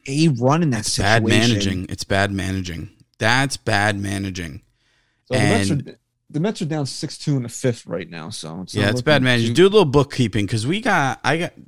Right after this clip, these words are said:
Speaker 2: I got it. We gotta really wanna get into the heart of what's going on with the Yankees right now because as well as they're playing, there's just a lot that just makes you feel uneasy.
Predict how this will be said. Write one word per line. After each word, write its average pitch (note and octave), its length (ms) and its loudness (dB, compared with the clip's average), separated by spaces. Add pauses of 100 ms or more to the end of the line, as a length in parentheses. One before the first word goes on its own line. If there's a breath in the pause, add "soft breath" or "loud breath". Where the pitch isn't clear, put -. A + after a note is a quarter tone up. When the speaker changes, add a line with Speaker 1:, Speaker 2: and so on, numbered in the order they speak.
Speaker 2:
I D3 120 -2
got A3+ 160 -2
it. G#2 120 -4
We C#3 120 -2
gotta F3 240 -2 (680)
really B3 220 2
wanna G3 200 4
get A#2+ 220 -2
into A#2 160 -2
the F#2+ 80 -2
heart - 380 -2
of F2+ 200 -8
what's G2+ 280 -4
going F#2+ 320 -2
on F#2 140 -4
with F#2+ 100 -6
the G2+ 80 -6
Yankees F#2+ 480 -4
right G#2+ 180 -2
now A2+ 220 0
because G2 480 -2 (640)
as A#2+ 200 0
well C#3 260 0
as G3+ 160 0
they're C3+ 140 0
playing, A#2 460 0
there's C3+ 180 -2
just A3 180 -2
a A#2 80 -2
lot A2+ 840 -2 (640)
that G#2+ 400 0 (420)
just G#2+ 240 -4
makes A#2 300 -2
you A#2 60 -4
feel G#2+ 340 -4
uneasy. F#2 540 -6